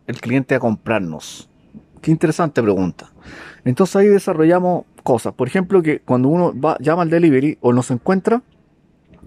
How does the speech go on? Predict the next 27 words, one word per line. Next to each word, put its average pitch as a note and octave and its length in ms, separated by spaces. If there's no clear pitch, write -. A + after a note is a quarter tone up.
tiene B2+ 160
que A#2+ 80
ser B2+ 120
una B2 120
forma A#2+ 300
fácil A2+ 400
de G#2 80
comunicación. G2+ 600
De G#2 300
hecho, C#3+ 180
por A2+ 120
ejemplo, C3 520
usar A2+ 300
el G#2 60
WhatsApp G2 280
Business, C#3+ 640
usar A#2+ 260
el G#2 120
Google A#2+ 280
Maps, D#3+ 500
usar A#2 360
una A2+ 280
buena B2 240
plataforma D3+ 640
como G#2 180
Instagram, B2+ 480
Facebook D3 480